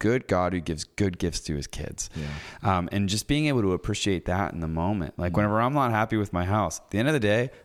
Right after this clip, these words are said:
Speaker 1: I'm dry, I'm warm sometimes,
Speaker 2: Yeah.
Speaker 1: but I can figure out a way to get warm, right? And,
Speaker 2: Yeah.
Speaker 1: and, like, I have shelter.
Speaker 2: Yeah.
Speaker 1: And, and, and it's, "God, you're a good God who gives good gifts to his kids."
Speaker 2: Yeah. And, and, you know, it's, it's, uh,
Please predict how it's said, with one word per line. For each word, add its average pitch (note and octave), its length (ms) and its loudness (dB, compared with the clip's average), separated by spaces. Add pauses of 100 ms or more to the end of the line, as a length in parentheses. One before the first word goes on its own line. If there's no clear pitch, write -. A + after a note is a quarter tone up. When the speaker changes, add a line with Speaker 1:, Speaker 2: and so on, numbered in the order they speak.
Speaker 1:
I'm F2 160 0
dry, G2+ 440 2 (200)
I'm F#2 300 0
warm A#2+ 320 2
sometimes, F2+ 720 0
Speaker 2:
Yeah. F#2 60 -4
Speaker 1:
but F#2+ 100 4
I G2 80 4
can F2 160 -4
figure A2+ 280 2
out A#2+ 140 4
a A#2 60 4
way A#2+ 160 4
to A2+ 80 2
get G2+ 180 2
warm, F2+ 320 2
right? G2 240 4
And, G#2 160 2
Speaker 2:
Yeah. D#2+ 120 -2
Speaker 1:
and, G#2 220 0 (360)
like, G#2+ 200 2
I A2 120 2
have C3 120 0
shelter. D3+ 640 -2 (140)
Speaker 2:
Yeah. D2+ 280 -6
Speaker 1:
And, A2 240 0
and, G#2+ 220 0
and G#2+ 160 0
it's, - 280 -4 (140)
"God, G#2+ 280 2
you're F#2+ 120 2
a D#2+ 40 -4
good A2 260 0
God F#2 240 0
who F2 60 -8
gives - 200 -10
good F2+ 200 -4
gifts D#2+ 200 -6
to - 100 -8
his - 80 -10
kids." - 300 -12 (120)
Speaker 2:
Yeah. D#2 240 0 (640)
And, G2+ 240 0
and, G#2+ 440 0
you G#2 60 2
know, F2+ 160 2
it's, - 300 -2
it's, - 520 -2
uh, E2+ 240 -2